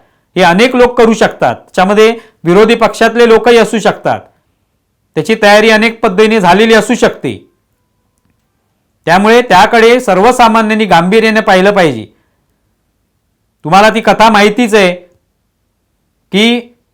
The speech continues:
ज्या वेळेला एका सश्याच्या पाठीवर पान पडलं तेव्हा त्याने ते काय नेमकं पडलंय हे न पाहता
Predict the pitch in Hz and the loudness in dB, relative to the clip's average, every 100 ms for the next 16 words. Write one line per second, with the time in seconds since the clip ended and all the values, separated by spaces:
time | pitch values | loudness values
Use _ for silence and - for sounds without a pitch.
0 | _ _ _ 170 190 208 220 220 208 214 | _ _ _ 0 2 2 2 2 2 0
1 | 208 180 214 208 214 196 185 214 214 220 | -2 -2 -2 0 0 0 0 0 2 0
2 | 214 190 214 226 226 185 160 120 - _ | 0 0 0 0 0 0 0 -2 -8 _
3 | _ _ _ _ _ _ _ _ _ _ | _ _ _ _ _ _ _ _ _ _
4 | _ 156 196 208 190 214 247 254 _ _ | _ 0 0 2 0 0 -2 -6 _ _
5 | _ 175 170 190 247 262 240 262 262 240 | _ -12 -2 2 2 2 2 0 2 2
6 | 220 214 175 165 214 240 254 220 175 | 2 2 2 0 0 0 2 2 2